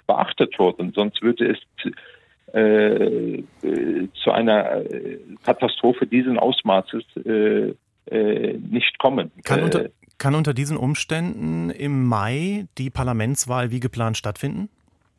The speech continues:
Speaker 1: Das ist eines der großen Fragen, die wir in den nächsten Tagen angehen müssen. Also ich, äh, bin Stand heute,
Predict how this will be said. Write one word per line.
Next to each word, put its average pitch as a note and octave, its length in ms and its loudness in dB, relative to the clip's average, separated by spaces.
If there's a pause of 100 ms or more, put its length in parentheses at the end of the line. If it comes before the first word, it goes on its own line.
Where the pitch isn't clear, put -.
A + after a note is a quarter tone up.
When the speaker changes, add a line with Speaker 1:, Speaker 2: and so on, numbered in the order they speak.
(280)
Speaker 1:
Das A#2 200 2
ist C#3+ 240 -4
eines C3+ 380 0
der B2 120 4
großen A#2 380 0
Fragen, A2 400 0
die G2 100 -8
wir G#2 140 2
in A2 100 0
den G#2 120 0
nächsten G#2+ 320 -2
Tagen G2+ 360 -4
angehen G2+ 380 -2
müssen. F#2 360 -6
Also F#2+ 180 -2
ich, - 140 0 (180)
äh, G2 180 -2 (320)
bin B2 300 4
Stand A#2 400 0
heute, A2 440 2